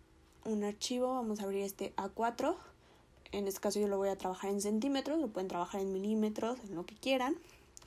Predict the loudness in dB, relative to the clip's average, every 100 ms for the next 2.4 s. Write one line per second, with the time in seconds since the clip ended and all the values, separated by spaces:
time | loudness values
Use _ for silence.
0 | -18 -18 -16 0 4 6 6 6 4 4
1 | 2 4 4 4 2 4 6 6 6 4
2 | 4 4 6 6